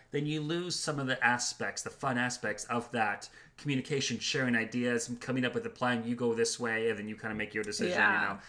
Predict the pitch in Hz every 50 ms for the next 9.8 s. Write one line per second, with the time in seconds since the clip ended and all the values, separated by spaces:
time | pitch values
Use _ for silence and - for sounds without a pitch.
0 | - - - - - 123 120 113 107 95 - - - - - - - - - -
1 | - - 151 156 156 - 170 165 185 180 165 165 151 156 151 147 139 135 127 127
2 | - - - - - _ _ _ - 123 127 120 - - - - - - - -
3 | 156 151 - 175 165 - 151 127 117 117 117 120 - 117 107 107 - 117 120 127
4 | 127 131 - - - 180 170 151 - - 123 113 110 107 123 123 117 113 107 113
5 | 113 117 113 120 117 - - 120 - - 120 120 113 98 95 101 117 - - 131
6 | 131 139 143 156 151 - - - - - - - 131 120 117 117 - - - 120
7 | 120 123 117 113 113 110 - 120 117 - 139 139 - 170 165 160 - 143 127 131
8 | - 135 123 120 120 - 113 95 - - - - - - - 175 170 160 160 165
9 | - - 160 - - - 220 220 185 180 170 165 - - 214